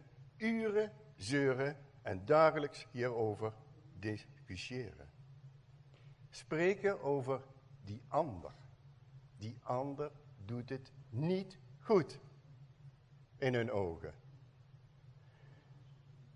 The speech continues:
Dat zijn dingen die de samenleving verpest.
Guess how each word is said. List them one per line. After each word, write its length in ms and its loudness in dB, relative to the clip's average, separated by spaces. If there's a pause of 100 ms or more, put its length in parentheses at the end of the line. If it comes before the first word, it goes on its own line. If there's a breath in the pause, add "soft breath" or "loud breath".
(1400)
Dat 280 4
zijn 260 0
dingen 400 2 (320)
die 120 -14
de 100 -14
samenleving 920 -4 (800)
verpest. 760 -10